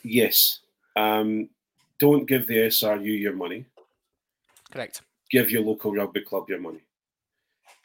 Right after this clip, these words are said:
Speaker 1: I have travelled to, um, Italy, to Wales, to, um, France,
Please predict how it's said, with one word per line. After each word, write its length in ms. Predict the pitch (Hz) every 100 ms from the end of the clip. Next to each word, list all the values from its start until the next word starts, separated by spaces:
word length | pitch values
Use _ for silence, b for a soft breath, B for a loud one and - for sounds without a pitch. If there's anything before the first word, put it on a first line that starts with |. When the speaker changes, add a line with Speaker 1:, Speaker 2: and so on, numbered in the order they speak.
| -
Speaker 1:
I 160 | 120
have 260 | 120 123 -
travelled 560 | - 117 110 110 107 - -
to, 520 | - 113 110 107 104 98 _ _ -
um, 380 | 98 95 92 -
Italy, 520 | 135 139 127 123 120 _ _ _ _ _ _ _
to 100 | 110
Wales, 680 | 92 120 117 113 107 - - _ _ _ _ - -
to, 500 | 107 92 92 92 90
um, 400 | 95 92 90 90 -
France, 680 | - 113 113 110 - -